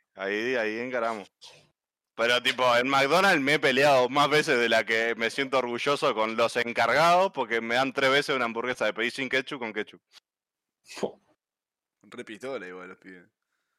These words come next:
Speaker 2: Mal. Eh, una te... bueno, ta, puede pasar porque es re normal ponerle ketchup en las tres veces. Vamos,
Speaker 1: Una vez
Speaker 2: dice.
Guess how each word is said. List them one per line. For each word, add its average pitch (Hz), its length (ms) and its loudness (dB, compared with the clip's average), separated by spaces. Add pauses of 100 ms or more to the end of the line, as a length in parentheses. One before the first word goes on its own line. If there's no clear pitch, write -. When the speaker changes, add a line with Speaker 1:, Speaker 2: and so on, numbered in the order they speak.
(520)
Speaker 2:
Mal. 147 240 -4 (880)
Eh, 160 340 0
una 214 280 0
te... 175 140 -2
bueno, 147 400 -2 (120)
ta, 135 220 -2
puede 151 140 0
pasar 165 360 0
porque 143 220 -4
es 143 80 -6
re 135 100 -4
normal 131 380 0
ponerle 120 260 -4
ketchup 107 260 -6
en 104 80 -8
las 101 220 -6 (400)
tres 107 200 -2
veces. 104 420 -4 (1120)
Vamos, 107 200 0
Speaker 1:
Una 175 80 6
vez 196 100 6
Speaker 2:
dice. - 240 -6